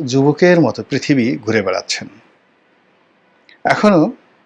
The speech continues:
বলতে গেলে তার, আহ, চশমা ছাড়াই তিনি চলাফেরা করেন, কথা বলেন, ইন্টারভিউ দেন, চোখে চশমা পরেন না, বাক্য হারিয়ে যায় না।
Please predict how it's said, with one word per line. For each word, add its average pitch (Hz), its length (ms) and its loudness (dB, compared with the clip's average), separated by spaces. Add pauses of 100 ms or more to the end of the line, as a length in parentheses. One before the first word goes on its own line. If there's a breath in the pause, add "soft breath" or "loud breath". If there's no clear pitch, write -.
(260)
বলতে 139 300 0
গেলে 135 140 2
তার, 120 300 2
আহ, - 880 -16
চশমা - 400 0
ছাড়াই 143 380 0
তিনি 131 320 -4 (180)
চলাফেরা 107 460 -2
করেন, - 260 -14 (2500)
কথা 151 220 2
বলেন, 135 340 0
ইন্টারভিউ 139 400 0
দেন, 135 280 2 (140)
চোখে 127 200 -2
চশমা - 340 -4
পরেন 98 300 -10
না, 98 200 -16 (1400)
বাক্য 160 640 0
হারিয়ে 127 540 -2
যায় 92 240 -6
না। 82 180 -20